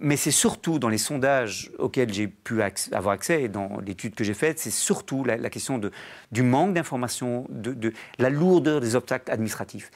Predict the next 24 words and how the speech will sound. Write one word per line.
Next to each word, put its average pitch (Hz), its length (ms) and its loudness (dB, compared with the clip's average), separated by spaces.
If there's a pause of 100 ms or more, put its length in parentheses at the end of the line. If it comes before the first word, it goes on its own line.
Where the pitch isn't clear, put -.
(300)
Et 131 80 6
c'est - 160 6
lié 139 460 4
à 127 80 0
la 120 80 6
lutte 143 180 -2
contre 139 200 -4
la 131 60 0
fraude. 151 380 0 (140)
On 151 120 4
a 160 80 2
tellement 202 420 4
peur 170 260 4
de 107 80 0
la 104 80 2
fraude - 400 -4 (320)
qu'on 151 120 4
multiplie 165 680 2
les 120 220 4
obstacles - 720 -2 (260)
à 123 140 4
l'accès 123 340 2
aux 92 140 4
aides - 360 0